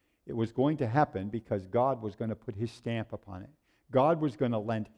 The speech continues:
his strength and his power to it. Zechariah four seven says this, "Who are you, O great mountain?"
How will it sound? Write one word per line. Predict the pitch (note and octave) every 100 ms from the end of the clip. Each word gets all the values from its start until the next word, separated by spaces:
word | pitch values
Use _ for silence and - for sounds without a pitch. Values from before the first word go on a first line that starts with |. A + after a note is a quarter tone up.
| -
his | D#3
strength | - B2 A2 - _ _ _ _ -
and | F#2+
his | B2 B2
power | - A#2+ G#2 E2+ E2+ E2+ _ _ _ -
to | C3 F2+
it. | D#2 _ _ _ _ _ _ _ _ -
Zechariah | C#3 D3 D3 C#3+ C#3 A2 G2+ -
four | - B2+
seven | A#2+ - A#2+ F#2+ F#2+
says | - A2+ G2+
this, | G#2+ F2+ - - _ _ _ _ _ _ _ _ _ _ _ -
"Who | A3 A3
are | G3
you, | E3 D#3+ D3 A2 -
O | A2
great | G#2 G#2+ G#2 A#2
mountain?" | G2+ F#2+ G2+ G#2+ C#3